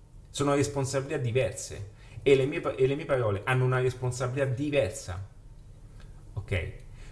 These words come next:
Quindi è per dirti che qualora tu volessi entrare all'interno di questo percorso d'attiva, io ho creato Formule Naturali, che è un, è un metodo semplice, dalla A alla Z. Ti prende e ti porta passo passo a conoscere tutte quelle che sono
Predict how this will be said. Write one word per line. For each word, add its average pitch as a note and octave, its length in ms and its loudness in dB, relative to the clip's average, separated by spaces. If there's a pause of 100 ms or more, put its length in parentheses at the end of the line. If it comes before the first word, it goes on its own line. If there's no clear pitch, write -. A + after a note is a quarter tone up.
Quindi G3 220 6
è B2 40 8
per B2+ 200 4
dirti A2+ 340 -2
che B2+ 460 0 (720)
qualora D3 340 6
tu C#3 120 -6
volessi B2 360 0
entrare A2 280 -2
all'interno A2 320 -4
di G#2 100 -6
questo G#2+ 380 -4
percorso B2+ 580 2
d'attiva, F2+ 640 -8 (240)
io G#3+ 160 4
ho C3+ 300 2
creato D#3 360 -6
Formule D#3 420 -2
Naturali, G2 600 -8 (200)
che - 140 -2
è F#3 40 4
un, F3+ 360 -4
è D#3+ 100 -8
un E3 120 -4
metodo F2 600 -6
semplice, - 680 -2 (140)
dalla D3 300 2
A - 160 -8 (240)
alla A#2+ 260 2
Z. - 140 -10 (680)
Ti C3 160 4
prende B2 580 2
e B2+ 140 0
ti C#3+ 120 -4
porta B2+ 320 0
passo C#3+ 300 -6
passo - 500 -2
a B2 160 -2
conoscere G#2+ 720 2
tutte - 260 -2
quelle A#2 260 2
che D3 100 -4
sono F3+ 520 -2